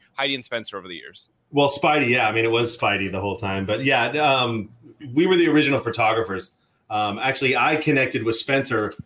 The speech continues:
Speaker 2: before I was even with P C N. Uh, I was kind of on a, uh, figuring out the business. I was in the business for just a few months, and I, you know, signed on to a contra-, or, you know, just did a little, uh, kind of preliminary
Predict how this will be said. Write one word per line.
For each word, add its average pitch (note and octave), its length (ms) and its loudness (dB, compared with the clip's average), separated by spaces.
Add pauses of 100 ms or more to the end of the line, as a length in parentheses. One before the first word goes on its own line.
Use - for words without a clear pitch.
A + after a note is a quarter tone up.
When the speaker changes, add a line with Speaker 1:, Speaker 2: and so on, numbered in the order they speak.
(200)
Speaker 2:
before C#3 400 2
I A#2 100 4
was A2+ 160 4
even G#2+ 220 2
with A#2 240 2
P A2 180 -8
C G#2 240 -4
N. G2 400 -2
Uh, G2 380 2
I A2 60 2
was G#2+ 140 2
kind A2+ 280 0
of G2+ 100 -2
on G#2 160 2
a, G2 240 0 (480)
uh, G2 200 2
figuring C#3 360 2
out A#2+ 140 0
the A2+ 80 0
business. G#2+ 440 2
I A2+ 60 2
was A2 80 2
in B2 100 2
the A#2+ 140 2
business A2+ 400 2
for G#2+ 180 2
just A2+ 220 0
a G#2+ 60 -4
few C3 240 0
months, A2 500 0 (140)
and G#2+ 380 2
I, G#2+ 360 2 (380)
you C3 100 0
know, G2+ 200 2
signed B2+ 380 2
on A#2 140 4
to A2+ 120 6
a G#2 60 4
contra-, A#2 480 2
or, G#2 280 2
you C3+ 100 0
know, F#2 240 -2
just - 180 -10
did B2+ 120 2
a A2+ 40 6
little, A2+ 260 6
uh, G2 280 4 (220)
kind G2+ 160 -2
of G#2 60 -4
preliminary A#2 800 2